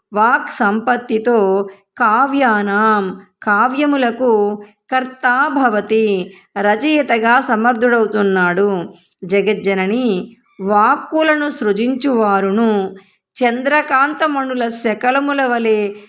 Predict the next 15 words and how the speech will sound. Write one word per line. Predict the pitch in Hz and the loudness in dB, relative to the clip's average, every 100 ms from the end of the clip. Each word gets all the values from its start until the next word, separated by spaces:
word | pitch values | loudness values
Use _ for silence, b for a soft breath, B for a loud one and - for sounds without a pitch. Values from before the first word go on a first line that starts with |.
| B - | B -6
తెల్లనైన | 226 220 254 285 285 294 302 | 0 2 2 0 0 -2 -2
దేహము | 247 220 226 247 254 254 | 0 2 2 -2 -6 -2
కాంతి | 208 202 220 | 0 0 -2
గలవారును | 214 220 214 202 202 202 202 196 190 190 B B _ - | 0 0 2 2 2 0 -2 -2 -4 -8 B B _ -6
అయినటువంటి | 202 247 254 247 233 226 226 254 202 208 220 B B 202 | -4 -2 -2 0 0 0 0 2 2 2 -4 B B -2
వసిని | 233 247 320 311 330 339 | 0 0 0 0 0 0
మొదలైన | 285 233 240 240 220 | 0 0 2 2 0
శక్తులతో | 220 220 220 285 294 285 269 | 0 -2 -2 0 0 2 0
కూడా | 214 208 208 220 185 180 - B B | 2 0 2 2 2 -4 -10 B B
నిన్ను | 233 269 294 269 196 185 B B 220 | -6 -4 -2 -2 -4 -6 B B -2
ఎవడు | 226 262 294 | 0 2 0
చక్కగా | 277 233 240 240 269 269 | -2 -2 -2 0 0 0
ధ్యానించునో | 208 196 185 208 220 220 226 254 196 180 B _ 214 | -2 0 2 2 -2 0 0 2 2 -2 B _ -2
వాడు | 226 220 202 185 165 - B B | 2 2 0 -4 -6 -12 B B
మహాకవులైన | 196 185 220 254 294 254 214 220 202 214 233 190 190 | -2 0 2 0 2 2 2 2 0 0 2 0 -2